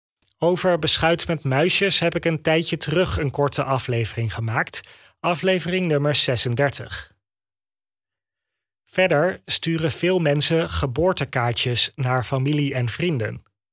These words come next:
Ik heb begrepen dat dit ook typisch Nederlands is, dat het in weinig andere landen gebeurt.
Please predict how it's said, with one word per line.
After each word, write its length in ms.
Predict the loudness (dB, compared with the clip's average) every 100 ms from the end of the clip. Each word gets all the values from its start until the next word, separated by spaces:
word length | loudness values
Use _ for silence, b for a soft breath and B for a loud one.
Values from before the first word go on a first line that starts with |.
| _ _ _ b b b b
Ik 140 | -2
heb 160 | -2 -2
begrepen 640 | -2 0 2 2 2 0
dat 140 | 0 0
dit 160 | -2
ook 300 | 0 -2 -2
typisch 400 | -6 -4 -2 -2
Nederlands 520 | 0 2 2 2 0
is, 420 | -2 0 0 0 -6 _ _ _ _ _ _ _ _ _
dat 220 | -2 -2
het 120 | -2
in 220 | -2 0
weinig 420 | 0 2 0 -2 -2
andere 480 | -2 0 0 2 2
landen 340 | 0 0 0
gebeurt. 680 | -2 0 -2 -2 -6 -8